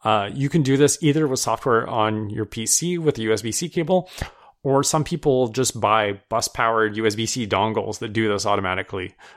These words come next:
Uh, wh-, in case you power down your Switch while you're on the go and you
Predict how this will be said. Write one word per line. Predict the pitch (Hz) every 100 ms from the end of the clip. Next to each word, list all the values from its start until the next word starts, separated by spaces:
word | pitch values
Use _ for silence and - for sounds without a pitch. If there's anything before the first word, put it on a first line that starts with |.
| _
Uh, | 110 98 92
wh-, | 95 - - 90
in | 147 127
case | - 123 -
you | 117
power | 113 107
down | 113 107
your | 107 104
Switch | - 104 -
while | 101
you're | 107
on | 107 101
the | 95
go | 101 98
and | 101 104
you | 104 98 95